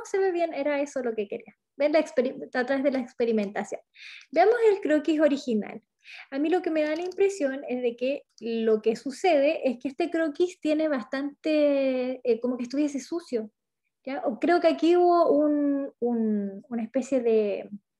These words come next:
de sombra que se dibujó, e intencionalmente parece, ¿cierto? Como un espacio de sombra.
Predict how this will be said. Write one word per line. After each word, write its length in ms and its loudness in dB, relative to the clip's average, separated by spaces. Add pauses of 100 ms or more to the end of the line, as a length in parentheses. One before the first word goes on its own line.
(460)
de 100 0
sombra 580 2
que 140 2
se 160 2
dibujó, 680 2 (440)
e 100 6
intencionalmente 880 4
parece, 400 -10 (160)
¿cierto? 460 -2
Como 200 -2
un 100 0
espacio 360 0
de 140 2
sombra. 500 -2